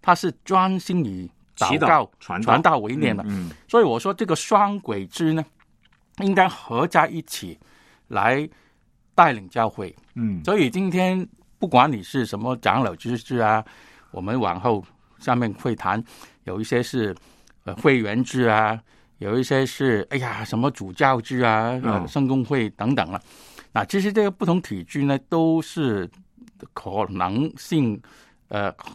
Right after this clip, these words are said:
Speaker 1: 可以存在的，但是它是不是有效的来运用呢？我觉得还是人的问题。
Speaker 2: 哎，我觉得这一方面呢，我们在还没有探讨这些问题以前呢，可能先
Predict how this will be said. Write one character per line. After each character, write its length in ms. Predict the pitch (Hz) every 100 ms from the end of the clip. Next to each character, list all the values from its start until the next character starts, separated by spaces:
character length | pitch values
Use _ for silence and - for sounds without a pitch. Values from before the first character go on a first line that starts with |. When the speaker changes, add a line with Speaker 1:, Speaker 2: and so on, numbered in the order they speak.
| - -
Speaker 1:
可 120 | 170
以 120 | 143
存 280 | - 101 127
在 220 | 143 101
的， 100 | 82 -
但 180 | 165
是 160 | 135 147
它 220 | - 160
是 140 | 151 147
不 80 |
是 200 | 139 143 104 - - - _
有 220 | 117 104
效 280 | 101 170 151
的 220 | 127 123 - - _ _
来 320 | 110 104 101
运 340 | 123 143 143 131
用 180 | 123
呢？ 140 | 120 117
我 200 | - 104
觉 160 | 92 104
得 140 | 113
还 180 | 110 98
是 160 | 101 113
人 200 | 85 85
的 100 | 95
问 160 | 95
题。 160 | 82 - _ _ -
Speaker 2:
哎， 120 | 156 -
我 100 | 104
觉 160 | 117
得 220 | 131 127
这 160 | 117 214
一 160 | 175 127
方 240 | - 139
面 260 | 143 127 98
呢， 160 | 82
我 100 | 78
们 140 | 82 95
在 100 | 120
还 160 | -
没 120 | 117
有 100 | 117
探 240 | 90 139 110
讨 160 | 85
这 140 | 73 101
些 100 | 104
问 160 | 110
题 160 | 92 87
以 100 | 65
前 300 | - - 101
呢， 100 | 82
可 100 | -
能 140 | 82 104
先 340 | - 165 170